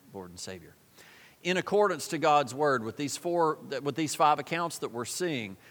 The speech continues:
where the Holy Spirit fills the believer. Now, we've all already talked about you have to have a measure of the Holy Spirit when you're saved in order to even confess that Jesus is Lord.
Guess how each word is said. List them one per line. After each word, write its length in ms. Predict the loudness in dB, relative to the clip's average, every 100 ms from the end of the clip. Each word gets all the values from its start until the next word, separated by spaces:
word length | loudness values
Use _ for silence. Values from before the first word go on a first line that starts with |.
| -20 -4
where 160 | 0
the 80 | 2
Holy 280 | 2 0 0
Spirit 460 | -2 -4 -2 -2 -6 -20 _
fills 640 | -20 0 6 6 6 -2 -6
the 160 | -4 -2
believer. 460 | 2 0 0 -6 -12 _ _ _ _ _ _ _ _ _ _
Now, 140 | -4 0
we've 180 | 2 6
all 380 | 6 6 4 4
already 340 | 4 6 2 2
talked 360 | 6 6 4
about 260 | 2 2 2
you 100 | 4
have 260 | 6 6
to 60 | 6
have 160 | 2 2
a 60 |
measure 380 | 0 0 2 0
of 80 | 0
the 80 | 0
Holy 240 | 2 0
Spirit 420 | -2 0 0 0
when 180 | -2 -2
you're 140 | -2
saved 460 | -2 2 2 2 -2
in 100 | -6 -2
order 300 | 2 4 2
to 200 | -2 -4
even 300 | -4 -4 -6
confess 480 | -6 -2 0 0 -2
that 120 | -6
Jesus 420 | -4 -6 -6 -10
is 160 | -8 -4
Lord. 340 | -4 -4